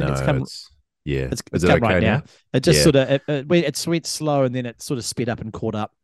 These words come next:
Speaker 2: So
Speaker 1: Yeah.
Speaker 2: it's okay now.
Speaker 1: Yeah,
Speaker 2: It's
Speaker 1: la-,
Speaker 2: okay now.
Speaker 1: yeah, it lags out. Sorry. Sorry,
Speaker 2: Uh,
Speaker 1: guys.
Speaker 2: it's all good, mate. It's all
Speaker 1: Can't,
Speaker 2: good.
Speaker 1: I, I need to buy a little, uh, I need to buy a little webcam for my,
Speaker 2: Yeah.
Speaker 1: for my thing. I do this all off my phone, eh? <laughs>
Speaker 2: Oh, so yeah,
Speaker 1: Hmm.
Speaker 2: um,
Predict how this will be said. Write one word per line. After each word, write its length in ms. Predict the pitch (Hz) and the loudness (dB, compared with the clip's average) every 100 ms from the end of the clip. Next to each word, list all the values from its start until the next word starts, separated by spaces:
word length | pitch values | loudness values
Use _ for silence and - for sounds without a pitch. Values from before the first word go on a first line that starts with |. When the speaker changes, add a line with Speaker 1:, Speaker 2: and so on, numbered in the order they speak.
| - | -8
Speaker 2:
So 140 | - | -4
Speaker 1:
Yeah. 40 | 107 | -2
Speaker 2:
it's 120 | - | -2
okay 220 | 104 208 | -2 -2
now. 80 | 180 | -2
Speaker 1:
Yeah, 60 | - | 0
Speaker 2:
It's 60 | 90 | 2
Speaker 1:
la-, 100 | 101 | 2
Speaker 2:
okay 240 | 90 92 | 2 -4
now. 120 | 85 - _ _ _ - | -10 -12 _ _ _ -4
Speaker 1:
yeah, 160 | 76 | -2
it 40 | 58 | 0
lags 340 | 82 73 65 | 0 -2 -4
out. 260 | 69 67 - _ | -4 -4 -6 _
Sorry. 420 | - 67 65 65 67 - _ _ | -12 -8 -6 -8 -12 -20 _ _
Sorry, 240 | 95 76 | 0 0
Speaker 2:
Uh, 80 | 64 | 0
Speaker 1:
guys. 200 | 67 69 | -2 -2
Speaker 2:
it's 120 | 67 127 | -4 -2
all 120 | 123 | 0
good, 260 | 117 113 | 0 0
mate. 180 | 110 110 | 2 -2
It's 80 | 104 | 0
all 80 | 120 | -2
Speaker 1:
Can't, 80 | 113 | 0
Speaker 2:
good. 160 | 117 110 | -2 -2
Speaker 1:
I, 280 | 85 65 78 | -4 -4 -2
I 40 | |
need 140 | 95 90 | 0 0
to 80 | |
buy 260 | 73 82 73 | 0 0 0
a 40 | 71 | -2
little, 400 | 73 69 67 65 | -4 -4 -6 -6
uh, 380 | 65 64 62 64 | -8 -8 -8 -6
I 20 | |
need 140 | 82 | -6
to 80 | 73 | -6
buy 180 | 71 67 | -6 -8
a 40 | |
little 220 | 65 65 | -8 -10
webcam 560 | 62 95 - - - - _ _ _ _ | -6 -6 -8 -18 -20 -20 _ _ _ _
for 140 | - | -6
my, 160 | 110 113 | -4 -2
Speaker 2:
Yeah. 220 | 113 110 | -2 -4
Speaker 1:
for 120 | - | -8
my 140 | - - | -12 -8
thing. 220 | - 76 | -4 -4
I 100 | 73 | -4
do 220 | 73 85 | 0 0
this 160 | 76 - | 0 -4
all 140 | 80 | -4
off 140 | 71 73 | -6 -10
my 80 | |
phone, 380 | - 104 98 78 | -8 -6 -4 -4
eh? 220 | 76 71 69 _ _ _ | -6 -8 -12 _ _ _
<laughs> 280 | 123 - 85 - - | -4 -4 -8 -10 -4
Speaker 2:
Oh, 340 | 262 392 254 98 _ - - | -2 0 -2 -4 _ -20 -4
so 100 | - | 2
yeah, 260 | 175 185 180 | 6 6 6
Speaker 1:
Hmm. 40 | 160 | 6
Speaker 2:
um, 480 | 170 165 160 160 | 4 4 -2 -6